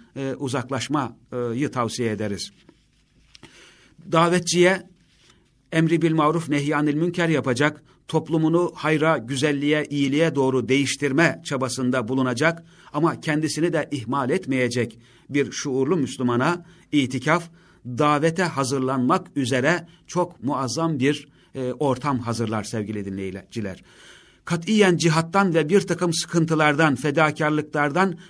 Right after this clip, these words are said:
kaçmak değildir itikaf.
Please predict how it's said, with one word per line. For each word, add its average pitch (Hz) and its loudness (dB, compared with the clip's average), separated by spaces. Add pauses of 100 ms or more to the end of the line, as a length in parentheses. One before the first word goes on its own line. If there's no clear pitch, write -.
(140)
kaçmak 165 -2
değildir 135 0 (200)
itikaf. 120 -2